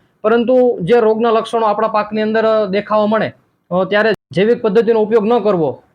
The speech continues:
અને રાસાયણિક પદ્ધતિનો આપણે ઉપયોગ કરવો જોઈએ કે જેનાથી આપણને તાત્કાલિક ધોરણે એની અંદર રિઝલ્ટ આપણને મળે.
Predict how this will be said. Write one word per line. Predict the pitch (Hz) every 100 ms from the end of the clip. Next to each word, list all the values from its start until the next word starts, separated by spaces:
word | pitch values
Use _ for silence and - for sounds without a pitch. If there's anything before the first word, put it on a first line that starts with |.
| -
અને | 196 214 208 165
રાસાયણિક | - 165 190 247 226
પદ્ધતિનો | 214 226 214 214
આપણે | 208 214
ઉપયોગ | 190 214 214
કરવો | 220 220
જોઈએ | 208 196
કે | 180
જેનાથી | 185 202 214 220
આપણને | 190 196 214
તાત્કાલિક | 202 175 175 220 170
ધોરણે | 196 208
એની | 190
અંદર | 190 190
રિઝલ્ટ | 170 190 185
આપણને | 180 180 160
મળે. | 160 151